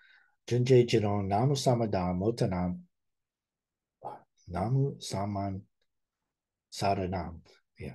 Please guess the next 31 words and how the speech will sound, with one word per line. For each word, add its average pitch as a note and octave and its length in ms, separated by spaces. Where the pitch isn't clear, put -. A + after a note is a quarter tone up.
<laughs> - 720
Namu C3 240
Saranam A2 640
Samyak C3 460
Samota G2+ 640
Guchinam G#2+ 680
Danyata F#2+ 720
Om A#2+ 360
Jare G2+ 320
Jure G2 340
Junjie F2+ 380
Sabaha E2+ 680
Buddhim. F2 360
Now, F#2 300
um, F#2+ 300
usually C3+ 1040
when, G#2 380
to, G#2+ 220
to - 160
my A#2+ 520
understanding, F2+ 680
uh, F2 100
or F2 240
what F#2 160
I've F#2 180
always F#2 400
heard F2+ 340
and F2 100
what F2 120
I've E2+ 120
always, E2+ 280